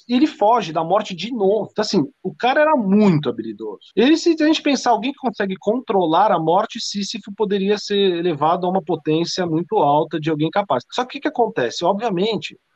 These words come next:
não dá pra você fazer isso. E aí ele recebe um castigo simples. Castigo de Sísifo, então, ele volta pro Hades,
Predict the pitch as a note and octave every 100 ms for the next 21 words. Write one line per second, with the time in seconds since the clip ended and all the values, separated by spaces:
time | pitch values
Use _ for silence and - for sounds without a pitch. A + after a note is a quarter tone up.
0 | _ F#3+ A3+ A#3+ E3 G#3+ A#3 G#3 F3+ F3+
1 | - G3+ G#3 G3 G3+ F#3+ A#3 A3+ - _
2 | - F3 G#3 C4 C#4+ - C#4+ D4+ D4+ D#4
3 | - A3 F#3+ B2 - A#3 F#3 - - -
4 | - - B3 A#3+ G#3 F#3+ - G#3 F#3+ G#3+
5 | - D#3+ D3+ C#3+ D#3 - - D3+ D3 C3+
6 | C#3 C#4 C#4 C4 A#3+ F#3+